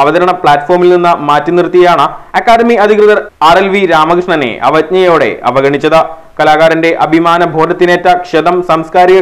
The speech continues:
കേരളത്തിന്റെ മുഴുവൻ വേദനയായി. പ്രബുദ്ധമെന്ന് കെട്ടിഘോഷിക്കുന്ന സംസ്ഥാനത്താണ് ജാതീയ വേർതിരിവിൽ മാറ്റി നിർത്തപ്പെട്ടതിന്റെ മാനസികാഘാതത്തിൽ സ്വയം ജീവനൊടുക്കാനുള്ള ശ്രമം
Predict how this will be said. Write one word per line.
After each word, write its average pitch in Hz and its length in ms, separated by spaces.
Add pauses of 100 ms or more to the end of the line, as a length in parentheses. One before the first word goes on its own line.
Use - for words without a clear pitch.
(100)
കേരളത്തിന്റെ 185 500 (100)
മുഴുവൻ 170 320 (160)
വേദനയായി. 151 640 (480)
പ്രബുദ്ധമെന്ന് 254 720
കെട്ടിഘോഷിക്കുന്ന 214 760
സംസ്ഥാനത്താണ് 190 720 (340)
ജാതീയ 214 380
വേർതിരിവിൽ 226 440 (100)
മാറ്റി 175 200
നിർത്തപ്പെട്ടതിന്റെ 190 680
മാനസികാഘാതത്തിൽ 175 1040 (120)
സ്വയം 233 340
ജീവനൊടുക്കാനുള്ള 196 1000
ശ്രമം 180 440